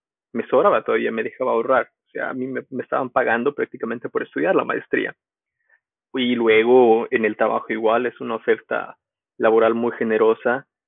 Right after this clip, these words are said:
Y es ahí donde uno nota que toda esa inversión que hace en el pasado, todas esas amanecidas, eh, y todo ese tiempo pegado al escritorio, pegado al sillón, valen la pena, ¿no?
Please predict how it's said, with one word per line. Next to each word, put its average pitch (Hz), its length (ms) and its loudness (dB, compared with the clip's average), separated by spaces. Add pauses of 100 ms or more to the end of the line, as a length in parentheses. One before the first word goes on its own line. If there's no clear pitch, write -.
(320)
Y 127 280 -2
es 147 140 2
ahí 190 240 -4
donde 147 240 4
uno 139 380 4
nota 127 600 -2
que 107 220 -8
toda 143 200 6
esa - 120 -6
inversión 127 360 -2
que 127 120 0
hace 117 400 -4 (280)
en 123 100 -6
el 110 140 -2
pasado, 120 600 0
todas 131 280 0
esas - 240 -6
amanecidas, 117 1040 0 (640)
eh, 98 260 -2 (300)
y 123 140 -10
todo 113 180 4
ese 117 180 -2
tiempo 123 400 -4
pegado 110 320 4
al 110 80 -4
escritorio, 123 800 2
pegado 113 280 -2
al 110 140 -4
sillón, 113 680 0 (120)
valen 117 240 0
la 117 160 -2
pena, 117 360 2 (400)
¿no? 139 160 -10